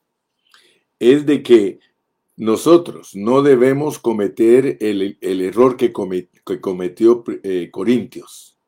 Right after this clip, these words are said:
El error que cometió la iglesia en Corinto.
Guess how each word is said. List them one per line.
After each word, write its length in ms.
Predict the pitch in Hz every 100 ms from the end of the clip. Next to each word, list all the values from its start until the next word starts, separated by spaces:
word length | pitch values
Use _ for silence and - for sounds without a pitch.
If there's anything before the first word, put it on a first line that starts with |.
| _ _ _ _ _ _ _ _ _ -
El 160 | 92
error 380 | 92 92 120 147
que 180 | 147 113
cometió 520 | 101 90 90 - 117
la 120 | 120
iglesia 580 | 101 90 104 120 120 110
en 140 | 95 87
Corinto. 680 | 92 95 110 90 - 85